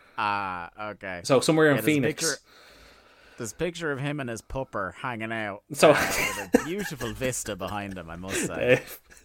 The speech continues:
Speaker 2: Uh, did you see who's tagged in the photo? Or who's the, who's the, the ats that are listed in the tweet? Sorry.
Speaker 1: Apart
Speaker 2: Apart
Speaker 1: from
Speaker 2: from
Speaker 1: us.
Speaker 2: us.
Speaker 1: Go on.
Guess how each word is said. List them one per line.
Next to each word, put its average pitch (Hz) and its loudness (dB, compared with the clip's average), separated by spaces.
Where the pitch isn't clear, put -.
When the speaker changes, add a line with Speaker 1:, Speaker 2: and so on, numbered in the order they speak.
Speaker 2:
Uh, - -10
did 151 -2
you 160 4
see 202 0
who's - 2
tagged 196 2
in 196 6
the 196 8
photo? 196 10
Or 151 12
who's 170 6
the, 165 6
who's 165 6
the, 147 6
the 151 4
ats 156 10
that 151 8
are 131 6
listed 139 4
in 123 2
the 117 -8
tweet? 127 0
Sorry. 117 2
Speaker 1:
Apart 123 0
Speaker 2:
Apart 156 10
Speaker 1:
from 151 6
Speaker 2:
from 117 6
Speaker 1:
us. - -2
Speaker 2:
us. - -20
Speaker 1:
Go 104 -8
on. 101 -8